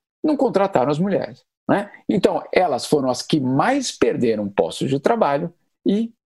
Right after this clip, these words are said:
estão sendo as que mais estão afe-, sendo afetadas por não conseguirem voltar ao mercado de trabalho,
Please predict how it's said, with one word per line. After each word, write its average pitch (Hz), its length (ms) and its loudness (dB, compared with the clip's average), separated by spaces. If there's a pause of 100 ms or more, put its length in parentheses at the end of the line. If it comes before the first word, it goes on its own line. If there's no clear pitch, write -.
(140)
estão 196 420 -2
sendo 123 440 -4 (240)
as - 200 -2
que 147 160 -2
mais 147 460 0
estão 175 320 -2
afe-, 175 300 -4
sendo 135 260 0
afetadas 147 600 0 (320)
por 175 180 0
não 151 300 0
conseguirem 190 720 -2
voltar 151 540 -2 (320)
ao 131 140 2
mercado 113 560 0
de 120 80 -4
trabalho, - 420 -4